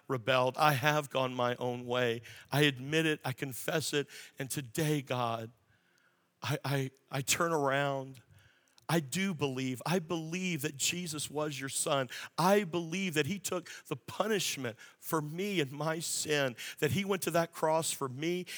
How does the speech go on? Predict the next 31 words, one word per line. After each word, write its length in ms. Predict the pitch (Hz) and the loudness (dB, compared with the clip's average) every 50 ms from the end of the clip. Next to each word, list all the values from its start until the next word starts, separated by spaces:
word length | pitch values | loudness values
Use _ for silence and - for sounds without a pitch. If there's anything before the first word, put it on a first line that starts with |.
| - - | -12 -10
He 220 | - - 208 208 202 | 0 2 4 4 4
rose 340 | 170 165 170 175 175 175 - | 4 4 4 4 4 2 0
from 220 | - 156 147 143 | -2 -2 -2 -2
the 80 | 131 127 | -4 -4
dead, 420 | 110 - 156 151 160 165 160 156 - - - - | -4 -4 -2 0 0 0 -2 -4 -6 -12 -6 -2
and 120 | - 143 135 | 0 0 0
he 240 | 113 - 170 160 156 | -2 -4 -4 -2 -2
is 160 | 147 131 - | 0 0 -2
alive. 520 | 135 120 120 131 135 135 123 120 117 110 - - - - - | -2 0 0 0 0 0 0 -2 -4 -6 -8 -14 -18 -8 -6
And 100 | - 135 | -6 -2
today 440 | - 147 131 - 170 175 170 170 160 | -2 -4 -2 4 6 8 8 8 8
I 40 | 139 | 6
put 220 | - - 156 - | 4 0 -4 -2
my 140 | 143 135 135 | 0 -2 0
trust 500 | 131 - - - - 160 165 156 - - | 0 0 -2 0 2 2 0 0 0 -6
and 80 | 135 131 | -4 0
my 160 | 135 151 170 | 2 2 2
faith 540 | 160 - - 151 156 160 160 - - - - | 0 -2 0 2 2 0 0 -4 -12 -8 0
in 140 | - 139 139 | 0 0 0
him 400 | 131 - - 170 175 185 185 165 | 0 0 0 0 2 0 0 0
and 140 | 139 139 131 | -2 -2 0
him 180 | - 170 185 | -2 -2 -2
alone. 380 | 185 185 170 156 143 139 131 113 - - - - | -2 0 4 4 4 4 2 0 -4 -8 -4 -4
And 160 | 151 147 147 | -2 0 2
now, 220 | 156 165 175 170 170 | 4 4 4 4 4
God, 260 | 151 147 143 139 143 | 6 8 8 8 8
I 80 | 151 | 6
simply 380 | 151 - - 165 156 - 151 143 | 4 2 0 0 -2 -2 -2 -2
want 220 | 139 143 147 147 | 0 0 0 0
to 60 | 143 127 | -2 -4
become 600 | 123 131 _ - - 143 143 139 127 120 110 | -6 -14 _ -6 -2 0 0 2 0 -2 -4